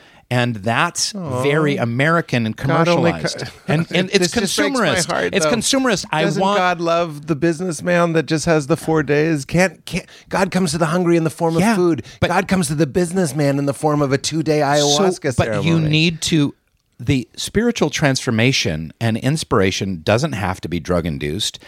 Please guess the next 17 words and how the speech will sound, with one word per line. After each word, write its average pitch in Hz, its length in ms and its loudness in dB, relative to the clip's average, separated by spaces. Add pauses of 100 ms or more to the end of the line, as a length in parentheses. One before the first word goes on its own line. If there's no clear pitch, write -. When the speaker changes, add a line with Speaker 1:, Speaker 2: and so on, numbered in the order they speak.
(200)
Speaker 1:
and 135 180 0
you 190 100 2
can 202 180 0
spend, 120 580 -2 (480)
you 165 200 0
can 185 220 0
find 139 720 0
fifteen 156 600 0
minutes 135 380 2
every 135 400 2
morning 139 680 0
to 120 220 0 (220)
start - 680 0
to - 200 -2
undertake 110 680 -2
that 95 180 -2
experience. 110 840 -2